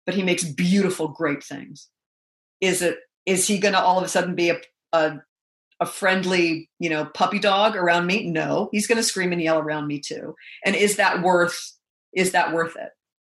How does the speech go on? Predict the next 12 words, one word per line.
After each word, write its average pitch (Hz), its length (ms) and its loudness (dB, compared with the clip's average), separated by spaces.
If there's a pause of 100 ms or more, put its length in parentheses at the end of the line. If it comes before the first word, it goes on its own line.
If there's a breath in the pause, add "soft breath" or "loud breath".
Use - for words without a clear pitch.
(600)
You 185 100 0
know, 170 100 4
so 165 140 2
you 196 140 4
just 202 200 2
have 196 240 2
to 175 260 2 (640)
r-, 180 180 -8
really 202 340 2
think 202 380 0
things 165 400 0
through. 151 560 -2